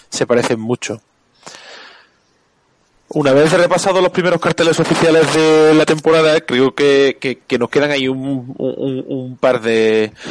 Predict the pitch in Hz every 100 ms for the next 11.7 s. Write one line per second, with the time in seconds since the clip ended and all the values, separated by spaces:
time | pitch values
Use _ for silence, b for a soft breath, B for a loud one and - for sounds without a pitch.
0 | B B B 127 127 131 113 110 131 170
1 | 131 120 147 185 139 120 117 127 127 123
2 | 131 131 131 127 131 131 127 120 B B
3 | - 127 127 131 120 - 131 139 139 143
4 | 127 113 143 147 143 135 147 127 120 120
5 | - 117 143 185 - _ - 107 107 110
6 | 107 104 104 101 101 - - - - 113
7 | 117 113 123 113 123 113 117 113 113 113
8 | 110 113 113 113 110 - 117 117 117 113
9 | 113 113 120 B B B B B B 117
10 | 120 127 123 120 - 110 - 107 110 -
11 | - 110 107 107 104 - -